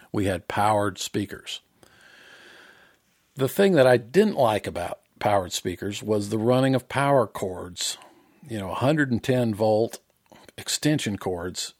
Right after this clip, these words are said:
You gotta get 'em to the speakers. So you got, there's more power cords that have to be run around. You know, with the older system where the amp's sitting over there in the rack,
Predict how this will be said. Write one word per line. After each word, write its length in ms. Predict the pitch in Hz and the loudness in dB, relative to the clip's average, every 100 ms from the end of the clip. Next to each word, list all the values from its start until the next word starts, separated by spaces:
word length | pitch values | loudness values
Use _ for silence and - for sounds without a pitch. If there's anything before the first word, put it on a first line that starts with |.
| _ _ | _ _
You 160 | 104 107 | -12 -4
gotta 260 | 110 123 | -2 0
get 260 | 104 95 104 | -2 -4 -4
'em 140 | 110 | -4
to 140 | - 101 | -4 -6
the 100 | 117 | -6
speakers. 500 | - 170 - - - | -4 -4 -4 -10 -8
So 120 | 113 | -4
you 160 | 110 | -2
got, 420 | 113 123 - - - | 0 0 0 -6 -8
there's 180 | 104 | -6
more 220 | 104 135 147 | -4 -4 -4
power 380 | - 117 107 | -4 0 0
cords 480 | 85 90 82 80 - - | 0 -6 -8 -10 -12 -10
that 140 | 98 92 | -8 -6
have 180 | 92 | -6
to 60 | - | -6
be 100 | 90 | -8
run 240 | 87 90 | -6 -6
around. 400 | 87 90 90 - - - - - - - - | -4 -6 -8 -12 -20 -20 -20 -20 -20 -18 -6
You 80 | 104 | -2
know, 100 | 101 | 0
with 160 | 90 | -2
the 120 | 98 | 0
older 320 | 110 165 135 104 | 4 6 6 2
system 400 | - 95 95 95 | -2 -4 -4 -4
where 160 | 98 | -2
the 120 | 92 | -2
amp's 340 | 101 117 120 - | -2 -2 -2 -2
sitting 280 | - 123 104 | -2 -2 -2
over 160 | 98 | -4
there 160 | 98 98 | -2 -4
in 80 | 87 | -6
the 80 | |
rack, 480 | 85 107 107 92 - | -4 -2 -2 -6 -12